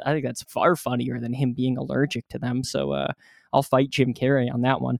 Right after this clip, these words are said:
I don't think they get a whole lot of use out of it in the movie, but I just think it's a entertaining idea. Okay, and the rest of the fun fact.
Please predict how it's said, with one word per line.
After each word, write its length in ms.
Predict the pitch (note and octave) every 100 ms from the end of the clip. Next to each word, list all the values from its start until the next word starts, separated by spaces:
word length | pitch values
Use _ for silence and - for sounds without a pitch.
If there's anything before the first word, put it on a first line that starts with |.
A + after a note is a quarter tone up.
| -
I 80 | -
don't 160 | D#3+ D3+
think 220 | D3 C3+
they 120 | C3+
get 180 | B2+ C3
a 20 |
whole 220 | B2+ C3
lot 160 | B2+ B2
of 60 | A#2+
use 260 | C3 D3+
out 140 | B2 A#2+
of 80 | A#2+
it 140 | A#2+
in 100 | A#2+
the 80 | B2
movie, 380 | B2 C3+ B2 A#2+
but 100 | B2
I 120 | B2
just 180 | B2 -
think 160 | - A#2
it's 160 | -
a 140 | - - _ _
entertaining 600 | C3 A#2+ B2 B2 A#2+ A#2 A2+
idea. 400 | A2+ A#2 A#2 A#2+ - -
Okay, 240 | C#3+ B2 B2 _ _
and 80 | -
the 80 | D3
rest 240 | F#3 -
of 20 | C#3
the 80 |
fun 220 | C3 B2+ B2
fact. 340 | D2+ - -